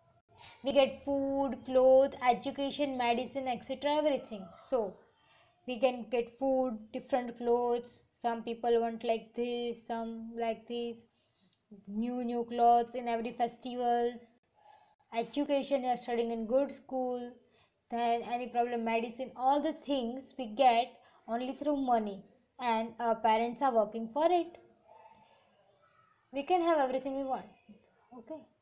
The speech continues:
Now, in our early infancy, we would not have survived without their constant watch and support. If they are not constantly seeing us that what we are doing, how we are doing, and then, then what happen?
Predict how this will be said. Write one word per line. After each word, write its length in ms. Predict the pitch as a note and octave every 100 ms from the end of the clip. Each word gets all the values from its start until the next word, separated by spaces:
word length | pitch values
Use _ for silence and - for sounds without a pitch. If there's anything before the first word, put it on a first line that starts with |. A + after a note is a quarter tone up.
| -
Now, 160 | G#3 - -
in 400 | D#4+ D4 D4+ F#4 - - B3+
our 240 | B3 C#4
early 360 | C4+ C4+ D#4+ F#4+
infancy, 720 | E4+ E4 B3+ A3 A3 C4+ C#4+ A3+
we 200 | C4 E4+
would 320 | D#4+ C#4 C#4+ C#4 -
not 300 | A#3 B3 C#4
have 220 | B3 D4+ D4
survived 400 | C4 B3 C#4 A#3
without 340 | A#3 B3+ C4+
their 140 | D4+
constant 560 | C#4+ B3+ A#3 A#3 C#4+ C#4
watch 300 | A#3+ G#3+ G#3
and 140 | B3
support. 340 | B3+ C4+ A#3 - _ _ _ _ _ _ - - - C4
If 160 | G#3+
they 80 | C#4+
are 80 | C#4+
not 260 | E4 F4
constantly 580 | - B3 A#3 C#4+ C#4 C#4+
seeing 380 | D4 C4+ B3+ B3
us 160 | A#3+ A#3+
that 160 | B3+ A#3
what 280 | A#3 A#3+ C4
we 80 | C4+
are 120 | B3
doing, 600 | A3+ A#3 A#3+ A#3 A#3 A3+ - - _
how 260 | A#3+ B3 B3+
we 120 | C4
are 180 | B3 A#3+
doing, 720 | A3+ A#3 A#3 A#3 A#3 A3+ A3+ - - _ _ _ _ _ _
and 140 | A#3 A3
then, 240 | A3 G#3+ - -
then 180 | B3+ D4
what 200 | D#4+ -
happen? 420 | A3+ A#3 B3